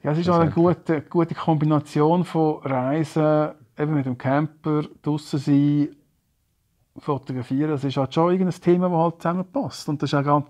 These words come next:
Speaker 1: die ganze Instagram-Geschichte, die halt in die Richtung geht. Also so ein bisschen
Speaker 2: Mhm.
Speaker 1: Outdoor-Living oder
Speaker 2: Vanlife, oder?
Speaker 1: Vanlife, genau.
Speaker 2: <laughs>
Speaker 1: Hashtag Vanlife.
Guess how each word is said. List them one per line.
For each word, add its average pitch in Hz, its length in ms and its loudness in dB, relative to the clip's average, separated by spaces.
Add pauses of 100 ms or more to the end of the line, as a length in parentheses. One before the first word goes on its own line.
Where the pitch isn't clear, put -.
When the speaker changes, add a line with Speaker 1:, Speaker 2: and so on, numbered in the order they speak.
Speaker 1:
die 135 100 -6
ganze 139 340 0
Instagram-Geschichte, 156 680 -4
die 160 100 -4
halt 151 120 -2
in 147 60 -4
die 160 140 0
Richtung 160 380 -4
geht. - 120 -4
Also 151 180 -4
so 143 80 0
ein 143 120 -2
bisschen 151 200 -2 (240)
Speaker 2:
Mhm. 123 240 -12
Speaker 1:
Outdoor-Living 160 1000 2
oder 143 220 0 (140)
Speaker 2:
Vanlife, 113 540 -8
oder? 151 120 0
Speaker 1:
Vanlife, 170 480 6
genau. 143 220 4
Speaker 2:
<laughs> 190 300 6
Speaker 1:
Hashtag 170 520 10
Vanlife. 175 640 6